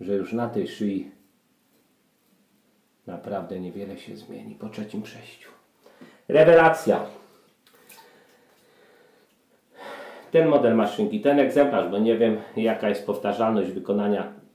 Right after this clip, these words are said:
e, Mira. Mm, dobrze, nie Mira, tylko powiedzcie mi, mm, no Jezu, widzicie, zapomniałem, jak się ta maszynka nazywa, a pudełko,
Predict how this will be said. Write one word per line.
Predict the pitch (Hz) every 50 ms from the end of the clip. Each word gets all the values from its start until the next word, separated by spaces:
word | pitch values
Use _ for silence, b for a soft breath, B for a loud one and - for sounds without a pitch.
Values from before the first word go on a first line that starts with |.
| _ _ _ _ _ _ _ _ _ -
e, | - 87 123
Mira. | 185 - - - - - - - - b b b b b b b b b b -
Mm, | 98 98 95 92 92 92 - - 87 87
dobrze, | 95 87 87 - 104
nie | 104 104 104
Mira, | 107 110 107 110 107 104
tylko | - - 104 98 92 - - 101 98 98 98 - - - - -
powiedzcie | 101 95 101 98 98 - - - 98 90
mi, | 95 92 90 - - b b b b b b b b _ -
mm, | - 98 95 95 95 95 90 - - - 120
no | 135 131
Jezu, | 120 98 87 87 98 110
widzicie, | 131 139 160 170 - - 139
zapomniałem, | 135 131 127 123 117 110 104 98 92
jak | -
się | 107
ta | 104 101 98 98
maszynka | 95 95 - 113 110 98 95 98
nazywa, | 95 95 - 127 120 120 127 127 -
a | - 98
pudełko, | - - 107 104 117 120 120 117 - 123 110 - B